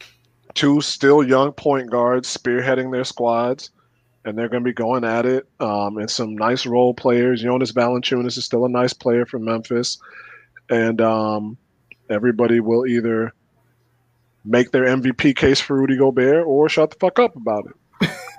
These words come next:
Uh, on the other side, um, there was a, there was a Ringer article that I didn't get a chance to read yet, but, um, how, how the war, the, um, the Wizards didn't just call it a season the last couple weeks, and they ended up making the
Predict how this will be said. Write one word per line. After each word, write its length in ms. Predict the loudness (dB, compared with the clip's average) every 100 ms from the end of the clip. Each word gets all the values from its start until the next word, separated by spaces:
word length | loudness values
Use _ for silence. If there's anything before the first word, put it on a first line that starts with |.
| -2
Uh, 400 | 2 4 2 2 2
on 160 | 4
the 140 | 6 6
other 140 | 4
side, 580 | 2 2 4 6 4 2 -2 -18 -20 -20 -20 -16 -12 -10 -4
um, 420 | -2 -2 -4 2
there 100 | 6
was 200 | 6 6
a, 60 | 4
there 140 | 4
was 140 | 4 4
a 40 |
Ringer 280 | 2 4 6
article 340 | 6 4 4
that 80 | 4
I 80 | 4
didn't 300 | 2 0 -2
get 140 | -2
a 20 |
chance 280 | 0 -2 -4
to 100 | -6
read 260 | -4 -4 -2
yet, 280 | -2 -4 -8 _ _
but, 360 | -8 -4 -2 -4
um, 240 | -6 -8
how, 360 | -4 -4 -2 -2
how 240 | 0 0
the 100 | 0
war, 300 | -2 0 0 -2 -6
the, 360 | -4 -2 -2 -2
um, 360 | -4 -10 -14 -20 _ _ -16 -16 _ _ -20 _ -6
the 80 | 2
Wizards 640 | 4 4 0 -4 -8 -14 _ _ _ _ -20 -20 -2
didn't 300 | 2 2 0
just 280 | -2 -2 -2
call 320 | 2 4 4
it 80 | 0
a 60 | -2
season 480 | 0 2 0 -4
the 100 | -6
last 300 | -2 -2 -2
couple 300 | -4 -4 -4
weeks, 360 | -4 -4 -4 -8
and 160 | -6 -4
they 100 | -4
ended 140 | -2
up 120 | -4
making 320 | -4 -6 -6
the 100 | -10